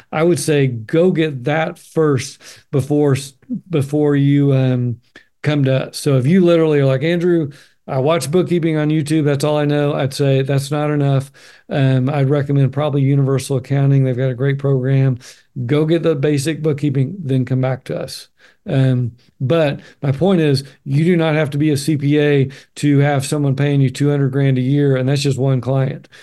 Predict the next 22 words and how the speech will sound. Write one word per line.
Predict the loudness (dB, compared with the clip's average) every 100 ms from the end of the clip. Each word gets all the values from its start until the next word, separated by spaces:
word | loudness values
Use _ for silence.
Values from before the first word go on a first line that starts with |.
| _ -4
Um, | 0 2 0 -2
we | 0 2
have | 2 2
many | 2 2 2
examples | 2 2 0 0 0
of | 0
people | 0 0 0
in | 0
our | 0
program | 0 0 0 0 -4 -18 -4
that | 0
are | 2
doing | 2 2 2
just | -2 -2
that. | -2 -2 -2
So | -4 -2
I |
want | 0 0
to |
convey | 0 -2 -2 -2
that | -4 -4
message. | -8 -8 -14 -16